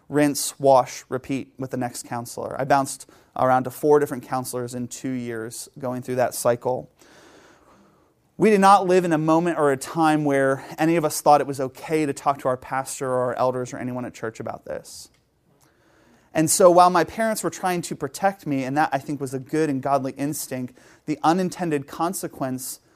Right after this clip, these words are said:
the unintended message that they communicated to me was that this was so dirty, so messy, so shameful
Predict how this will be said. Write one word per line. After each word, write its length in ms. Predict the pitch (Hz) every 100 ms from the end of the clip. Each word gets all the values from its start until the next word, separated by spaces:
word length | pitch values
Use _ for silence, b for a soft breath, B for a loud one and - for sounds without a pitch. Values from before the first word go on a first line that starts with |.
| b
the 80 | -
unintended 420 | 165 170 185 147
message 440 | 139 156 190 147 139
that 100 | 135
they 80 | 131
communicated 800 | - 139 170 208 - 135 127
to 100 | -
me 220 | 127 131 127
was 180 | 131
that 160 | 127 -
this 180 | 165 -
was 160 | 135
so 280 | - 156 196
dirty, 420 | 151 127 123 131 127 B B
so 320 | - 175 202
messy, 380 | 175 127 - 127
so 340 | - - 160
shameful 760 | 196 - 131 123 - 127 127